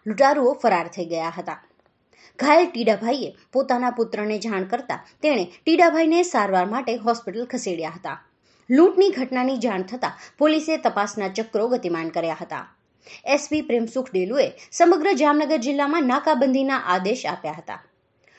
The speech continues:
લૂંટારુઓને ઝડપી લેવા પોલીસ દ્વારા જામનગર શહેર જિલ્લાની હાઈવે પરની સરહદો પર નાકાબંધી ઉપરાંત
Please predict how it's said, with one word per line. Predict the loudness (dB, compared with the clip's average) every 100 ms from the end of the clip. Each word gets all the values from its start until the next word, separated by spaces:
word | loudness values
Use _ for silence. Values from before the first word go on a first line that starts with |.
| _
લૂંટારુઓને | 2 6 6 6 6 4
ઝડપી | 4 0 0 -2
લેવા | 0 2 2
પોલીસ | 0 -2 0
દ્વારા | 2 4 2
જામનગર | 2 2 2 2 0
શહેર | -2 -2 0 0
જિલ્લાની | -2 0 2 2 -2 -8 -16 0
હાઈવે | 2 2
પરની | 2 2 4 2
સરહદો | -2 -6 -2 -2
પર | 0 -2 -2 -6 0
નાકાબંધી | 0 2 2 4 2 0
ઉપરાંત | -2 0 0 -4